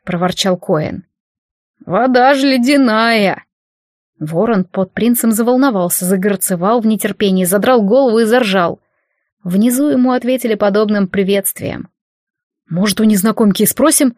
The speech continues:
встряхнулся Бриан. «Очарование, очарование, ма, расследование и поиск беглянки на первом месте». Он похлопал скакуна по шелковистой шее.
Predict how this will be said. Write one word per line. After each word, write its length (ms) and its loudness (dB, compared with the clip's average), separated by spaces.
встряхнулся 560 -2
Бриан. 420 -2
«Очарование, 580 -2
очарование, 720 2
ма, 280 0
расследование 720 2
и 40 -2
поиск 340 2
беглянки 600 2
на 200 2
первом 500 0
месте». 540 -4
Он 140 -2
похлопал 440 -2
скакуна 560 -2
по 140 -4
шелковистой 580 -2
шее. 500 -6